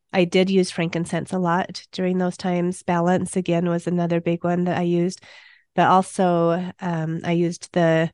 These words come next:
yoga collection that doTERRA has. And, um, the way that I used those, so there's, one of them is called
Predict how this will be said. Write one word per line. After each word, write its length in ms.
yoga 580
collection 580
that 140
doTERRA 400
has. 420
And, 440
um, 560
the 120
way 180
that 140
I 60
used 540
those, 720
so 180
there's, 360
one 280
of 100
them 180
is 100
called 360